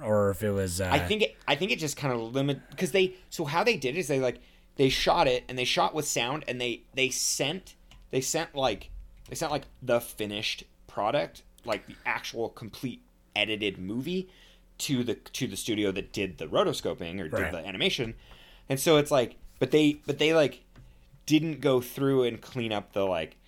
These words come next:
Speaker 2: or, you know, really hammer
Speaker 1: Yeah, 'cause
Speaker 2: in
Speaker 1: they
Speaker 2: the
Speaker 1: knew
Speaker 2: Foley.
Speaker 1: it was gonna, like, I mean, they shot
Speaker 2: Like,
Speaker 1: it.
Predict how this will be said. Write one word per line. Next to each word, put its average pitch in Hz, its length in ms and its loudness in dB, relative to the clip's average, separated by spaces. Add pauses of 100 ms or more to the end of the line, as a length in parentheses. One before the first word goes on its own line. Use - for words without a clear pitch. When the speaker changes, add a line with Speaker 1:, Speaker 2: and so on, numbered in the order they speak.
(260)
Speaker 2:
or, 87 180 -6
you 101 120 -8
know, 76 180 -12 (540)
really 110 560 0 (800)
hammer 123 260 -2
Speaker 1:
Yeah, 180 100 8
'cause 147 200 2
Speaker 2:
in 143 60 6
Speaker 1:
they 143 120 12
Speaker 2:
the 143 80 4
Speaker 1:
knew 151 160 8
Speaker 2:
Foley. 131 320 8 (100)
Speaker 1:
it 135 60 6
was 127 300 4
gonna, 123 280 4
like, 117 200 0
I 117 40 4
mean, 123 160 2
they 117 120 0
shot 123 320 6
Speaker 2:
Like, 117 80 8
Speaker 1:
it. 117 160 6